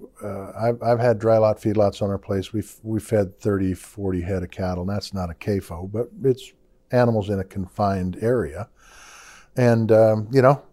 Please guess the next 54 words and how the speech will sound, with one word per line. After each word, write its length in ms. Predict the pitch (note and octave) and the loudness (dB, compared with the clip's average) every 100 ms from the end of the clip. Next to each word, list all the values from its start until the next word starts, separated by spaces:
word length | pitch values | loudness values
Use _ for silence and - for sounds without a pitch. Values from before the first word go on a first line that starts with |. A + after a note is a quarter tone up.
| - | 0
we, 100 | B2 | 0
we 240 | C#3 B2 | 0 0
raise 300 | B2 B2+ B2 | 4 4 4
good 220 | B2 B2 | 4 4
beef, 380 | A2+ D3 F#2+ - | 4 2 2 -6
but, 420 | A#2+ B2 A2 - _ _ - - _ | -4 2 2 0 _ _ -20 -20 _
and 180 | B2 G#2 | -2 -2
sometimes 500 | - B2 A#2 B2+ B2 | 2 0 2 2 4
that's 200 | A#2 A2+ | 2 2
what 200 | A#2 - | -2 -2
you 60 | A2 | -4
do. 360 | B2+ D3+ F2+ | 2 2 0
And, 400 | F2+ G2 F#2+ F#2 - - | -4 -4 -6 -10 -16 -14
and 460 | G#2+ G2 F#2+ F#2+ | -10 -10 -10 -8
that 120 | G2 | -8
was, 140 | G#2 G2 G2 G2 _ _ _ _ _ - | -6 -6 -6 -16 _ _ _ _ _ -14
it 200 | G2 A2+ | -14 -10
was, 260 | F#2+ G2 | -12 -8
you 100 | C3+ | -4
know, 200 | G#2+ G2 - | -4 -4 -2
back 300 | A2+ G#2 - | 2 2 0
in 80 | G2+ | -4
the 80 | F#2+ | 0
day 180 | G#2+ | -2
when 140 | G#2 F#2+ | 0 -2
I 120 | F#2 | -4
had 280 | G2 G2+ F#2+ | -2 -4 -4
cows. 420 | - A2 F2 F2 | -6 -6 -6 -8
Uh, 140 | F#2 | -10
since 260 | F2+ - F#2+ | -10 -12 -12
I've 120 | F#2+ | -8
had 200 | G2 F#2+ | -6 -6
this 160 | G2 G2+ | -8 -10
job, 300 | - F2+ F2 | -8 -8 -6
I 140 | F2 | -8
haven't. 420 | F#2+ A2+ A2 D#2+ - _ - - - - - | -4 -4 -4 -8 -16 _ -20 -20 -20 -12 0
But, 200 | A#2 B2 | 0 2
but 140 | B2+ | 2
the 80 | A#2 | 2
truth 380 | - C#3+ D3 C3 | 2 4 6 4
is, 180 | A2 | 2
is 100 | G#2 | 0
when 200 | G2+ G2+ | -4 -4
you 180 | G2+ B2+ | 0 0
have 560 | A2+ A#2 A2+ G#2 F#2 - | 2 0 0 -2 -8 -14
large 360 | G2 G2 G#2 G2 | -6 -4 -4 -4
numbers 300 | G2 G2 F#2+ | -6 -6 -8
of 80 | - | -12
cattle 420 | F#2 F#2 F2 D2+ | -8 -6 -6 -12
in 80 | F2 | -16
small, 360 | - - G2+ F#2+ | -16 -10 -8 -6
on 340 | F#2 - G2+ | -8 -8 -10
small 280 | F2+ - F#2 | -10 -8 -10
pens, 460 | F#2 G2 G2+ G#2 | -8 -6 -6 -8